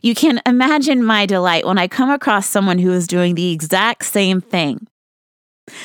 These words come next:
Nia Jax is a nice girl, and I'm all about being a nice girl and promoting nice girls. Nia has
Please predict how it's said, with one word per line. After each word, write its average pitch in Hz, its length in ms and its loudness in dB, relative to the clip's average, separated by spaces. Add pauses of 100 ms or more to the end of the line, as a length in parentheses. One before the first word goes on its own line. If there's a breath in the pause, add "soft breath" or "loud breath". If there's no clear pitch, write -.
(380 loud breath)
Nia 247 340 2
Jax 185 500 -2
is 175 120 -4
a 175 80 0
nice 170 800 -2 (320)
girl, 147 380 -6 (720 soft breath)
and 165 140 -6
I'm 151 220 -4 (420)
all 247 220 2
about 165 400 -2 (180)
being 151 200 -6
a 143 40 -4
nice 139 340 -10
girl - 340 -12 (560 loud breath)
and 170 140 -2
promoting 170 640 0 (280)
nice 147 260 -8
girls. - 460 -12 (1000 loud breath)
Nia 196 340 2
has 190 360 0